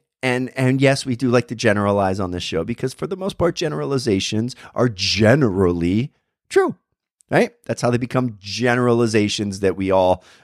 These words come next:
understand. Might only be fifty-five percent true for some of them, but whatever. Anyway, it doesn't matter. Followers listen to C N N,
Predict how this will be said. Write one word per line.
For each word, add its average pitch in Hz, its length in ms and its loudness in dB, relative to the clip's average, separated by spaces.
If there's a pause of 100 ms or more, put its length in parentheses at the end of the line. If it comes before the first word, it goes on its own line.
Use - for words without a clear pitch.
(200)
understand. 85 600 -6 (400)
Might 208 200 4
only 226 160 2
be 214 120 -2
fifty-five 208 480 -2
percent 202 300 -4
true 202 180 -8
for 208 100 -12
some 190 220 -2
of 190 60 -8
them, 208 100 -6
but 196 120 -2
whatever. 180 340 2
Anyway, 208 340 -2
it 175 60 -6
doesn't 165 260 -6
matter. 160 220 -2
Followers 180 840 2 (1400)
listen 180 380 0
to 202 60 -6
C 185 240 -4
N 160 140 0
N, 90 300 -4